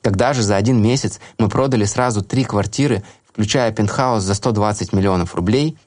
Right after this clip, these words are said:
Якову на почту пришло странное письмо из отдела продаж Инсигмы.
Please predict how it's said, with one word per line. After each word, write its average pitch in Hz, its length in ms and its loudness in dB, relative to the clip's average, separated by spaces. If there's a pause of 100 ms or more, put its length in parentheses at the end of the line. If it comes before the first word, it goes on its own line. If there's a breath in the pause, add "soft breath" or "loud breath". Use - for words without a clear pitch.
(100)
Якову 117 320 0
на 90 120 2
почту 113 460 -2 (200 loud breath)
пришло 175 320 0
странное 135 420 0
письмо 110 500 -2
из 101 160 -2
отдела 98 380 2
продаж 90 480 -2
Инсигмы. 95 560 -2